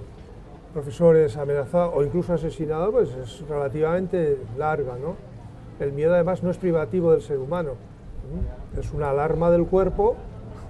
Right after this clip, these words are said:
o de la psicología para precaverse, ¿de acuerdo? Pero uno, afortunadamente, no consiste solamente el miedo.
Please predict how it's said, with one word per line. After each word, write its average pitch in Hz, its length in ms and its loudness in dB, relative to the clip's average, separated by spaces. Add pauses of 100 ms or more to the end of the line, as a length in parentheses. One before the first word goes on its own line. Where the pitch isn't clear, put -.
(220)
o 143 160 -2
de 135 140 2
la 135 120 0
psicología 156 720 0
para 156 340 -4
precaverse, 143 680 0 (800)
¿de - 60 -8
acuerdo? 151 420 0 (500)
Pero 339 480 4 (1160)
uno, 240 500 10
afortunadamente, 196 960 6
no 196 220 6
consiste 202 560 0
solamente 190 600 0
el 156 80 0
miedo. 156 380 -2